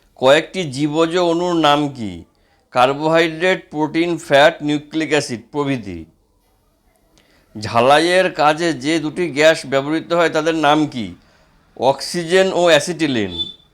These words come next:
ফল পাকাতে কোন গ্যাস ব্যবহার করা হয়? ইথিলিন। কার্বোহাইড্রেটে হাইড্রোজেন ও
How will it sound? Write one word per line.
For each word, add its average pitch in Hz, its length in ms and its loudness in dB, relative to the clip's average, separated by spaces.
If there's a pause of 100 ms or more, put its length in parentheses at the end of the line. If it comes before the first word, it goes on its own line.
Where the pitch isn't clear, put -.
(1500)
ফল 147 360 4
পাকাতে 170 640 2
কোন 165 420 -6
গ্যাস 165 260 4
ব্যবহার 151 340 2
করা 156 280 2
হয়? 110 320 2
ইথিলিন। 131 640 -2 (2000)
কার্বোহাইড্রেটে 156 1400 2 (640)
হাইড্রোজেন 160 680 0
ও 180 40 2